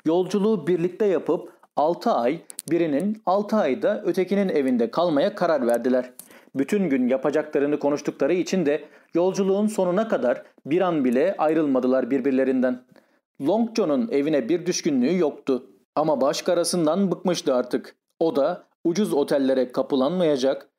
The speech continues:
sakin bir işçi ailesinin yanına pansiyoner olarak girecek, denizci okuluna giderek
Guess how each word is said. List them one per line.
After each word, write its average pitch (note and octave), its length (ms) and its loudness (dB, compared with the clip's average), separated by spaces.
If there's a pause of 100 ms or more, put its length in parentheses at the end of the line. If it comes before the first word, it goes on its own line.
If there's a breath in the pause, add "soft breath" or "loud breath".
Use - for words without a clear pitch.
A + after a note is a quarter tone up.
(140)
sakin F#3 460 0
bir F3+ 80 0
işçi D#3 380 -2
ailesinin D#3 580 0
yanına D3+ 480 0 (200)
pansiyoner F#3+ 520 0
olarak C3 480 0
girecek, C#3+ 520 0 (320)
denizci D3+ 520 -2
okuluna C3 380 0
giderek C3 500 -2